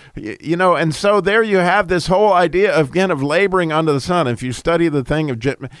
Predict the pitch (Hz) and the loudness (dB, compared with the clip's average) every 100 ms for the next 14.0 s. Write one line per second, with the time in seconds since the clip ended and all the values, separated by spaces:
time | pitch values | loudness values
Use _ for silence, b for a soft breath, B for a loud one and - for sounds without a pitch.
0 | B - 160 185 170 165 151 143 - 254 | B -8 -4 -2 0 0 0 -2 -2 -4
1 | 214 170 139 196 208 180 170 147 135 147 | -2 -2 -2 -4 -4 -4 -4 -2 -2 -2
2 | - 143 151 202 175 - b b b b | -2 -6 -2 -2 -2 -4 b b b b
3 | - _ 143 143 131 120 165 220 220 - | -20 _ -4 -2 -2 -2 0 2 0 0
4 | 175 180 156 123 175 175 185 165 - - | -2 -2 -4 -4 -2 -2 0 0 -2 -14
5 | b b b 160 156 156 - 175 208 175 | b b b -4 0 0 0 0 0 0
6 | 151 151 147 147 202 220 208 190 160 180 | 2 2 2 2 2 0 -4 -4 0 0
7 | 175 170 160 156 117 127 175 185 156 - | 2 2 2 0 -2 -2 0 0 -4 -4
8 | 156 151 151 120 175 208 - - 170 240 | -4 -4 -6 -8 -4 -4 -4 -2 -2 -2
9 | - 165 143 143 165 175 156 156 135 - | -2 -2 -2 -2 -2 -2 -4 -6 -6 -4
10 | 202 165 - - b b b - 120 117 | -2 -2 -6 -20 b b b -8 -4 0
11 | 139 147 147 160 190 254 247 113 98 - | 0 0 -2 -4 -4 -4 -2 -4 -6 -12
12 | b b b 160 208 220 190 226 254 233 | b b b -2 0 0 0 0 0 -2
13 | 240 151 185 247 233 180 165 165 165 - | -4 -4 -4 -4 -4 -2 -2 -2 -6 -8